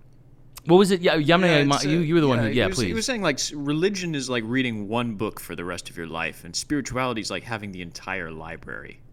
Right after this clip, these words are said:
Speaker 2: It's
Speaker 1: <laughs> Right, and so part of what's going on there is obvious. There's a distinction between so, you know, quote unquote religion and quote unquote spirituality that any, I think anyone who's actually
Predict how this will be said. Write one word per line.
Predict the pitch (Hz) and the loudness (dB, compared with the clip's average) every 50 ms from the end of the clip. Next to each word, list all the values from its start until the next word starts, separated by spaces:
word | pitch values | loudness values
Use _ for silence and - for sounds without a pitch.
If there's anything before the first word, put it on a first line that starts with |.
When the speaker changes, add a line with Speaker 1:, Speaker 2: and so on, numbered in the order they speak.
| - - | -16 -16
Speaker 2:
It's | 82 - - - - - - - 131 - - - 175 151 - 135 127 | -10 -8 -6 -6 -6 -8 -10 -16 -18 -18 -12 -8 -8 -8 -8 -8 -12
Speaker 1:
<laughs> | - - - - - - - - 139 - | -12 -14 -18 -18 -18 -16 -14 -14 -4 10
Right, | 180 202 185 160 135 | 12 12 12 12 10
and | 196 185 | 6 6
so | 175 214 196 | 8 8 8
part | - 240 277 320 294 | 10 12 10 12 10
of | 240 196 | 8 6
what's | 180 147 - | 6 2 2
going | 165 147 143 135 127 | 2 4 4 4 4
on | 123 120 117 113 | 4 4 4 4
there | 113 110 110 110 107 - | 4 4 2 2 0 0
is | 110 113 110 110 107 104 98 95 - - | 2 4 4 4 2 0 -2 -6 -6 -2
obvious. | 107 107 98 104 104 104 | -2 -2 -2 -2 -6 -6
There's | 110 120 117 110 101 104 | -2 -2 -2 0 0 0
a | 101 90 | -2 -2
distinction | 90 98 98 - - 165 147 - - 127 113 107 | -4 -8 -6 -2 0 0 0 0 -2 -4 -2 -4
between | 101 - - 117 113 107 101 101 98 95 92 87 - - - - - | -4 -6 -4 -4 -2 0 0 0 -2 -2 -4 -6 -8 -12 -20 -20 -16
so, | - - 139 120 - - - | -4 -2 -2 -2 -2 -4 -8
you | - 127 | -6 -4
know, | 107 90 | -4 -4
quote | 85 - 139 123 | -2 0 0 0
unquote | 110 - 131 113 90 | 0 -2 -4 -4 -4
religion | 98 101 101 110 113 104 98 95 90 82 82 82 78 - - - | -4 -4 -2 -2 -2 -2 -4 -6 -6 -6 -8 -10 -12 -14 -16 -14
and | 90 95 | -14 -12
quote | - - 113 | -6 -6 -6
unquote | 95 87 - 107 - - | -6 -4 -6 -6 -8 -6
spirituality | - 107 95 92 - - 95 92 90 90 87 82 82 78 78 76 | -8 -8 -8 -6 -6 -6 -4 -4 -4 -4 -4 -6 -6 -8 -8 -8
that | 85 85 82 82 80 - - - - - - - - - - - - - - - - - - - - - | -6 -6 -6 -6 -8 -10 -14 -18 -18 -18 -18 -18 -20 -20 -20 -20 -20 -20 -20 -20 -20 -20 -20 -10 0 2
any, | 151 156 156 - - | 4 4 4 2 2
I | 147 | 2
think | 151 165 156 143 | 2 4 4 4
anyone | 160 180 190 185 170 160 156 147 143 | 4 4 4 4 4 4 4 4 2
who's | 131 135 131 123 113 - - | 2 0 0 -2 -2 -6 -6
actually | 101 104 107 - - - 120 120 117 120 120 117 117 117 113 113 117 | -4 -4 -4 -4 -4 -6 -4 -2 -2 -2 0 0 0 0 -2 -4 -6